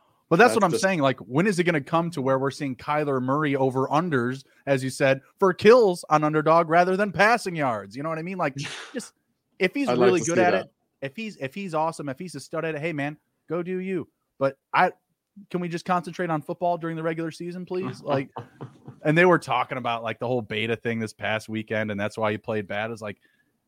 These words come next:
Speaker 1: if you're up till two A M doing what you love, by all means, you know, this is my second job. I'll tell you that right now. S G P N's not paying me enough to, you know, li-, you know, live the, the good life of just talking sports just yet. So,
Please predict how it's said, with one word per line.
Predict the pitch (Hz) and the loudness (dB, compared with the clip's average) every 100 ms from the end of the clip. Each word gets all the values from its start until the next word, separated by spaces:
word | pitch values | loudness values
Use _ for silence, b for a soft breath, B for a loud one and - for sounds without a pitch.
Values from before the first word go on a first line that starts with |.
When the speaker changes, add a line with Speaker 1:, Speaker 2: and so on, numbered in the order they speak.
| _ - | _ -14
Speaker 1:
if | 113 | -4
you're | 147 | -2
up | 233 | -2
till | - 180 | -4 -6
two | - 175 | -2 0
A | 151 | 2
M | 165 131 | 0 -2
doing | 139 151 | -2 -2
what | 131 - | -4 -4
you | |
love, | 123 147 107 | -4 -4 -2
by | 127 | -4
all | 160 147 | -4 -6
means, | 151 131 98 | -8 -10 -12
you | 110 | -10
know, | 107 131 120 | -10 -8 -8
this | 143 | -8
is | 131 117 | -6 -2
my | 135 | -2
second | 165 98 95 | -4 -10 -12
job. | 92 98 | -8 -4
I'll | 104 | -4
tell | - 110 | -4 -4
you | |
that | 107 117 | -2 -4
right | 113 107 | -4 -4
now. | 127 107 | -6 -8
S | - | -8
G | 123 | -10
P | 113 120 | -10 -8
N's | 117 110 | -8 -8
not | 113 | -8
paying | - 123 117 | -8 -8 -6
me | 120 | -6
enough | 117 120 | -4 -4
to, | - 107 b b - | -4 -4 b b -4
you | 120 | 0
know, | 107 | 4
li-, | 120 156 127 120 | 6 6 4 -2
you | 127 | 0
know, | 104 101 | 0 4
live | 123 143 | 4 6
the, | 123 120 | 6 4
the | 117 | 2
good | 110 139 | 4 4
life | 135 127 120 | 6 4 2
of | |
just | 107 123 | -4 -2
talking | - 131 120 | 2 2 0
sports | 104 - 156 - | -8 -2 -2 0
just | - 98 - | -4 -6 -4
yet. | 95 107 | -4 -4
So, | - 101 98 | -4 -2 -4